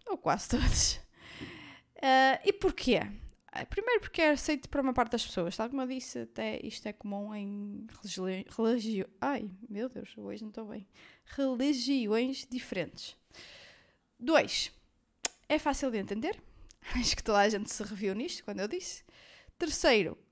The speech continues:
a Golden Rule procura uma filosofia win-win. Por isso, à partida, nós estamos, eh, aqui a ir para um lado mais ético.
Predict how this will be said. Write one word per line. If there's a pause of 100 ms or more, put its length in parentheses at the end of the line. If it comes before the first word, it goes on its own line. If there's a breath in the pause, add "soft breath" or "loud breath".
(120)
a
Golden
Rule
procura
uma
filosofia
win-win. (960 soft breath)
Por
isso,
à
partida,
nós
estamos,
eh,
aqui
a
ir
para
um
lado
mais
ético.